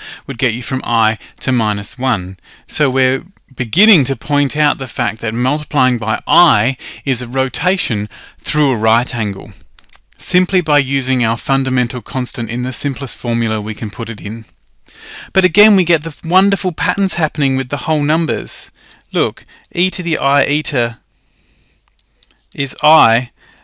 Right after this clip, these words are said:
but e to the I, um, of two eta is minus one, and e to the I of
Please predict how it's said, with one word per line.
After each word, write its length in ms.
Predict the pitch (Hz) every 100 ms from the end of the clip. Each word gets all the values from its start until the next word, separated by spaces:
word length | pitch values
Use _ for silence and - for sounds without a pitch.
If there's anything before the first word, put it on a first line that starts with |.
| _
but 220 | - 139 - -
e 160 | 175
to 120 | -
the 160 | 160 143
I, 340 | 135 135 139 - _ _ _ _ -
um, 220 | 127 117 - _
of 260 | 131 123 -
two 300 | - 202 -
eta 480 | 120 113 123 151 156 _ _ _ _ _ _
is 360 | 135 139 - - _ -
minus 420 | 151 123 120 -
one, 420 | 160 143 101 104 _ _ -
and 160 | 139
e 160 | 151 170
to 100 | -
the 180 | 156 139
I 340 | 127 123 120 - - _
of 300 | 127 117 -